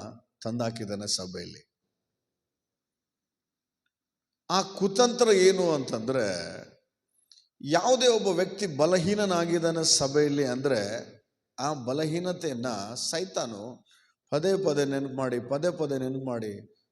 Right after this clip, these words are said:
ಅವನನ್ನು ಸಂಪೂರ್ಣವಾಗಿ ಬಲಹೀನನನ್ನಾಗಿ ಮಾಡಿ, ಇನ್ನು ಎದ್ದೇಳಕ್ಕೆ ಬರಲಾರದಂಥ ಪರಿಸ್ಥಿತಿಯಲ್ಲಿ ತಂದು ಆತ್ಮಿಕ ಬಲಹೀನರನ್ನಾಗಿ ಮಾಡ್ತಾ ಇದ್ದಾನೆ.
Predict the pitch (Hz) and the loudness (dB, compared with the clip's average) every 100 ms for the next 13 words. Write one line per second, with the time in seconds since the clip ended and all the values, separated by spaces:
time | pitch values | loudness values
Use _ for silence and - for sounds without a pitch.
0 | _ 127 147 147 139 120 147 156 175 180 | _ -6 -4 -4 -4 -6 -6 -8 -4 0
1 | 180 165 156 117 131 151 147 170 165 151 | 0 0 -2 0 2 2 0 -2 -4 -6
2 | 135 131 123 123 120 104 98 - _ _ | -6 -4 -4 -2 -2 -4 -8 -16 _ _
3 | _ - 123 123 123 113 127 135 160 156 | _ -12 -8 -8 -6 -8 -4 2 4 4
4 | 156 139 135 135 131 127 127 - 123 120 | 0 -4 -2 -2 -2 -6 -8 -6 -6 -4
5 | 113 120 113 110 117 117 110 101 - _ | -6 -8 -8 -8 -8 -6 -6 -8 -14 _
6 | _ _ _ - 131 156 - 156 156 143 | _ _ _ -8 -6 -6 -6 -6 -4 -4
7 | 117 120 120 123 120 117 110 104 101 98 | 0 0 0 -4 -4 -4 -6 -8 -8 -8
8 | 95 90 87 85 82 | -8 -12 -12 -18 -20